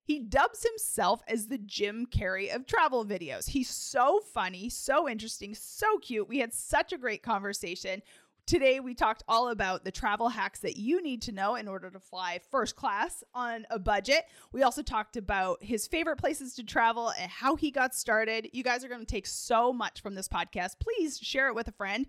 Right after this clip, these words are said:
Who doesn't need to know how to travel first class on a budget? Go buy his book. It is out now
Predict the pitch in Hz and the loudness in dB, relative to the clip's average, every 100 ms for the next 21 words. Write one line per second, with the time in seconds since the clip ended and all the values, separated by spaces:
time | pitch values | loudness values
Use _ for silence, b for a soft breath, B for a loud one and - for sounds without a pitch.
0 | b b - 370 415 208 254 294 247 196 | b b 6 6 6 4 6 6 4 -4
1 | - 208 202 196 220 196 196 202 220 226 | -8 -10 -10 -10 -6 -4 -4 0 0 0
2 | 247 202 - 196 185 180 - 208 - - | -4 -10 -6 -4 -4 -10 -8 -8 -4 -2
3 | 175 175 - 190 190 175 - 180 - 262 | -2 -2 -6 -8 -8 -8 -6 -6 0 2
4 | 277 269 294 214 247 254 _ 240 247 - | 4 2 0 -6 -6 -6 _ -10 -8 -12
5 | - 240 262 - - 233 226 233 233 | -2 0 0 -8 -8 -4 0 2 0